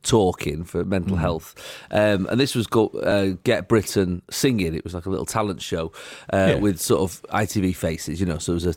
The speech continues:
Speaker 1: a Corrie team, an Emmerdale team, and
Speaker 2: Right.
Speaker 1: a Loose Women team and all that sort of stuff. But anyway, there was a point where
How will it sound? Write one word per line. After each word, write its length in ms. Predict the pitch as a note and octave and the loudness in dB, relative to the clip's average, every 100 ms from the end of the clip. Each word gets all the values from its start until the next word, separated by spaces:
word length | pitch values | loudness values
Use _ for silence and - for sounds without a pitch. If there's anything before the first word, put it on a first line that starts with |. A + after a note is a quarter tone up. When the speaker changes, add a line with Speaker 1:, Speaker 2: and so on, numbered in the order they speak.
| - | -2
Speaker 1:
a 120 | G2 | -4
Corrie 340 | - A#2 G2 F#2 | 0 2 2 2
team, 320 | - G2 F#2 | 2 2 2
an 80 | F#2+ | 2
Emmerdale 420 | F2+ F2+ E2+ F2 | 0 0 -2 -4
team, 380 | - E2+ D#2+ D#2+ | -2 0 0 -2
and 220 | D2+ - | -6 -6
Speaker 2:
Right. 260 | E2 C#2 C2 - - | -4 -4 -6 -12 -6
Speaker 1:
a 140 | F#2 | -4
Loose 240 | F2+ F2+ - | -2 -2 -2
Women 220 | E2 E2 | -4 -4
team 320 | - E2+ D#2+ | -4 -4 -4
and 80 | D#2+ | -4
all 120 | D#2+ | -6
that 140 | D2+ - | -6 -8
sort 140 | - | -10
of 60 | - | -10
stuff. 180 | - E2+ | -6 -2
But 100 | A2+ | 2
anyway, 280 | D3 F2 | 4 2
there 160 | D2 A#2 | 0 2
was 80 | B2 | 4
a 80 | A2+ | 2
point 360 | B2 E3+ A#2 | 2 2 2
where 380 | D#2+ F#2+ F2+ E2 | 2 0 0 -4